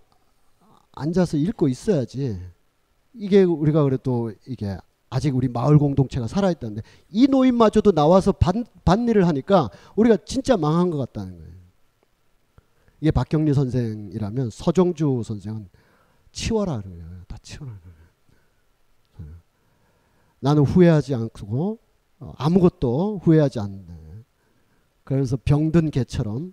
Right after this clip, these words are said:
장마철에 막 헉헉거리면서 "내 여기까지 왔다." 서정주는 그런 걸 다 싫어하면서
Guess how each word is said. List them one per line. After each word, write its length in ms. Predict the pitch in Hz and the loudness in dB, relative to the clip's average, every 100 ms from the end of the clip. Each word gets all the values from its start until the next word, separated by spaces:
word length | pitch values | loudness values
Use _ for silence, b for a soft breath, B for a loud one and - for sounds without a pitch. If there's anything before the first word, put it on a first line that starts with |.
| _ _ - | _ _ -10
장마철에 520 | 127 135 131 139 123 | -6 -6 -6 -6 -6
막 120 | 110 | -2
헉헉거리면서 760 | 110 - 254 - 170 127 113 113 | -2 2 0 2 0 0 -6 -6
"내 160 | 117 | -4
여기까지 360 | 127 151 143 107 | -2 -2 -4 -6
왔다." 380 | 87 - 95 92 _ _ _ _ _ _ _ | -10 -12 -14 -14 _ _ _ _ _ _ _
서정주는 420 | 143 165 175 147 | -2 2 2 2
그런 180 | 131 139 | -2 -2
걸 80 | 131 | -4
다 380 | - 123 117 - _ _ _ | -8 -10 -10 -14 _ _ _
싫어하면서 680 | - 160 135 110 - 185 | -12 -6 -6 -6 -6 -6